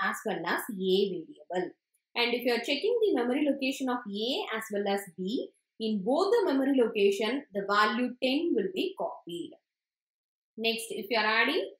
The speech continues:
A plus B means ten plus ten. So the result we will get it as twenty. So the answer we will get it as sum is equal to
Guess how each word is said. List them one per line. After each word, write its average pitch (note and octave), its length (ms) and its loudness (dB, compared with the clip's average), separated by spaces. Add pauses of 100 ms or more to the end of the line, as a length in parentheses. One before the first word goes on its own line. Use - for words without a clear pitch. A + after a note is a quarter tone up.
(320)
A A#3+ 320 0
plus A#3 380 2
B B3 300 2
means C4 320 -2 (520)
ten D4 360 2 (160)
plus C4+ 260 4 (200)
ten. - 240 -6 (260)
So G#3 220 -4
the G#3+ 100 2
result C#4 400 2
we A#3+ 100 -2
will A3 180 -2
get G#3+ 160 2
it A#3 140 -2
as D4+ 220 2 (440)
twenty. E3+ 680 -8
So A3+ 540 -4 (280)
the F#3+ 80 -2
answer A#3+ 640 2
we A3+ 160 -4
will G3 160 0
get F#3 240 0
it G3 100 -4
as F#3+ 200 0 (100)
sum C#4 400 0
is - 140 -6
equal F3+ 360 -2 (160)
to F3+ 280 -2